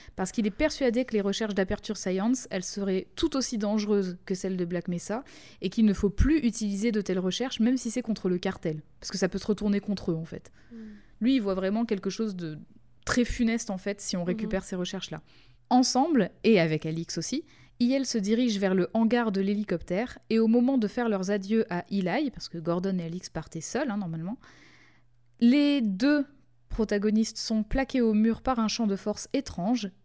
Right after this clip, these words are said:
Speaker 1: généré par deux
Speaker 2: Conseil.
Speaker 1: conseillers
Speaker 2: Deux
Speaker 1: qui surgissent du toit.
Speaker 2: Putain.
Speaker 1: Donc deux grosses larves dégueulasses.
Speaker 2: Ah, berk.
Speaker 1: L'un d'entre eux attrape Eli avec sa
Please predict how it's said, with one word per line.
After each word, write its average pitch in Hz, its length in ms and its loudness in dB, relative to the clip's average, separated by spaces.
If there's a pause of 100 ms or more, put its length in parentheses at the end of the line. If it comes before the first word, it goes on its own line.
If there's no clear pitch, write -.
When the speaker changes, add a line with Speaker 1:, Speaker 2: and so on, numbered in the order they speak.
(120)
Speaker 1:
généré 233 500 4
par 214 380 -4 (240)
deux 190 320 6
Speaker 2:
Conseil. - 400 -14
Speaker 1:
conseillers 233 640 2 (120)
Speaker 2:
Deux - 140 -20
Speaker 1:
qui - 160 -2
surgissent 220 460 0
du 208 100 0
toit. - 220 -8 (580)
Speaker 2:
Putain. - 320 -8
Speaker 1:
Donc 185 140 0
deux 277 140 2
grosses 247 320 4
larves 220 220 0
dégueulasses. 196 540 0 (260)
Speaker 2:
Ah, 233 680 -8
berk. - 420 -14 (380)
Speaker 1:
L'un 269 240 6
d'entre 277 360 2
eux 247 220 4
attrape 240 520 -2
Eli 220 380 2
avec 175 220 -2
sa 165 300 -6